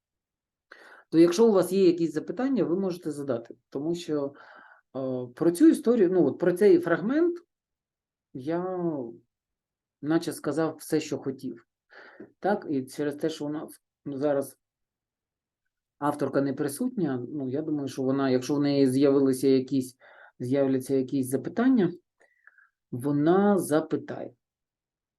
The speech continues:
Так. А якщо запитань немає, то будемо закінчувати, мабуть. Так.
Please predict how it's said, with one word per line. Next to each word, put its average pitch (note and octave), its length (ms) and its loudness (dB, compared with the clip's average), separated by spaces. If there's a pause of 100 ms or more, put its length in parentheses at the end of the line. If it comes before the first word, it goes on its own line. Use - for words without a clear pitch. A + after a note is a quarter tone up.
(1200)
Так. B3+ 380 -4 (1600)
А D#3+ 100 0
якщо A3 340 4
запитань A3 460 6
немає, B3+ 500 4 (720)
то D#4 440 6
будемо A#3+ 380 4
закінчувати, C3 600 -10
мабуть. - 380 -16 (3000)
Так. C#4 280 -8